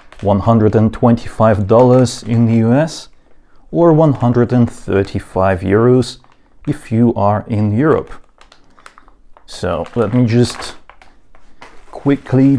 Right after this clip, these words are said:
tidy this up, free up some space, and we'll have a look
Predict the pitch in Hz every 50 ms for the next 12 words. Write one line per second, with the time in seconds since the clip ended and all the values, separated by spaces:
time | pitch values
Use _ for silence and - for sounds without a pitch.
0 | - - - - 113 120 123 123 113 123 131 131 127 127 127 131 127 - - -
1 | 127 143 165 - - - - - - - - - - - _ - - - - -
2 | - - - - _ - - - - - - - - - - - - - 101 107
3 | 110 107 110 107 - - - 113 107 101 - - - - 120 131 143 151 - -
4 | - - - - - - - - - _ - _ - - - - - - - -
5 | - - - - - - - - - - - - - - 127 131 131 127 107 123
6 | 123 120 120 117 117 107 110 113 107 110 123 - - -